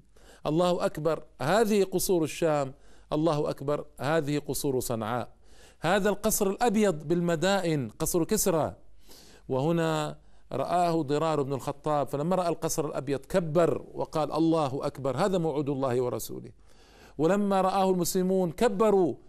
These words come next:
وصاروا يكبرون إلى الصبح رضي الله عنهم. انظروا كيف، كيف. لذلك سلمان كان مع سعد لما عبروا دجلة، كان مع سعد بجوار سعد سلمان، وكان مترجما سلمان وسط، وساط بين المسلمين والفرس،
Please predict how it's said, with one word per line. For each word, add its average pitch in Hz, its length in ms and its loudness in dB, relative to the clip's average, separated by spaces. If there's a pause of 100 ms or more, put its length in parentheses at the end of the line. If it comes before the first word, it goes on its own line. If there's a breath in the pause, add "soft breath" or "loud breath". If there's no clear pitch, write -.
(300 soft breath)
وصاروا 160 560 2
يكبرون 147 520 -2
إلى 185 220 2
الصبح - 540 -2 (200)
رضي 135 260 2
الله 110 320 0
عنهم. 92 320 -8
انظروا 220 280 -4
كيف، 220 320 -6
كيف. 247 240 -6 (540 loud breath)
لذلك 202 380 2
سلمان 202 420 2
كان 196 280 2
مع 170 140 2
سعد 175 460 2
لما 151 200 0
عبروا 170 320 4
دجلة، 151 420 2 (720)
كان 165 180 2
مع 151 160 2
سعد 143 380 2
بجوار 151 320 2
سعد 135 300 0
سلمان، 131 420 -2 (340 loud breath)
وكان 165 300 0
مترجما 156 520 2
سلمان 147 540 0 (340 loud breath)
وسط، 160 500 2
وساط 185 360 0
بين 151 240 2
المسلمين 151 360 -2
والفرس، 139 480 0